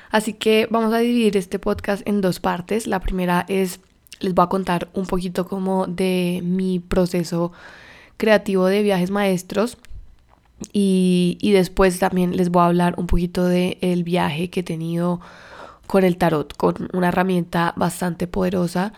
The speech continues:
Y, mm, y les, les cuento cómo, desde cuando lo empecé a utilizar, cómo me conecté con él. Eh, les cuento un poquito acerca de, de lo que es el tarot, porque yo sé que hay muchas personas que tienen diferentes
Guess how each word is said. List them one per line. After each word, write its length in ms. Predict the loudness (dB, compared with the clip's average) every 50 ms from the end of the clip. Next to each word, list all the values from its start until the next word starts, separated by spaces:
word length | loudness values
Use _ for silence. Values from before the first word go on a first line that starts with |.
| -20 -20 -20 -20 -20 -20 -20 -20 -20 -20 -20 -20 _ _ _ _ _ _
Y, 400 | 0 2 4 4 6 6 4 4 4
mm, 400 | 4 2 4 4 4 4 4 2 0 -2 0
y 80 | 2 4
les, 240 | 6 6 4 4 0 0 0 4
les 160 | 4 2 4
cuento 360 | 4 4 4 4 2 2 0
cómo, 500 | 0 -2 0 0 0 2 0 0 0 -2 -6 -14 -20 -20 -20 _ _ _ _ _ _
desde 420 | -6 2 6 6 6 6 6 4 4
cuando 480 | 4 4 4 6 6 6 6 6 6
lo 100 | 6 4
empecé 400 | 4 2 0 -2 -2 0 -2 0
a 80 | -2 -2
utilizar, 720 | -2 -4 -4 -6 -6 -6 -4 -2 -2 0 0 -2 -4 -4
cómo 200 | -4 -2 -2 0
me 120 | -2 -2
conecté 400 | -4 -4 -4 -4 -6 -6 -10 -8
con 200 | -4 -4 -2 -2
él. 380 | 0 0 0 0 0 -2 -4 -6 -10 -18 -20 -20 -20 -20 -20 -20 -10
Eh, 500 | -2 0 2 2 2 2 2 2 0 0 -2 -4 -2 0
les 160 | 0 0 2
cuento 280 | 2 0 2 2 0
un 60 | 2 2
poquito 380 | 2 2 2 -2 -2 0 0
acerca 480 | 0 2 0 0 -2 -2 -2 -2 0 2
de, 340 | 2 2 0 0 -2 -4 -8 -12
de 200 | -4 0 2 2
lo 120 | 2 2 2
que 280 | 0 0 2 2 2
es 100 | 0 0
el 120 | -2 -4 -4
tarot, 300 | -2 -2 0 -2 -2 -2
porque 240 | -6 -6 -4 -4
yo 60 | -4 -4
sé 160 | -4 -6 -6
que 120 | -4 -2
hay 60 | -2
muchas 300 | 0 -2 -2 -4 -4 -8
personas 400 | -6 -6 -6 -4 -4 -4 -4 -6
que 120 | -6 -8 -6
tienen 340 | -4 -2 -2 0 -2 -2 -2
diferentes 760 | -4 -2 0 0 0 0 -2 -2 -2 -2 -2 -2 -2 -6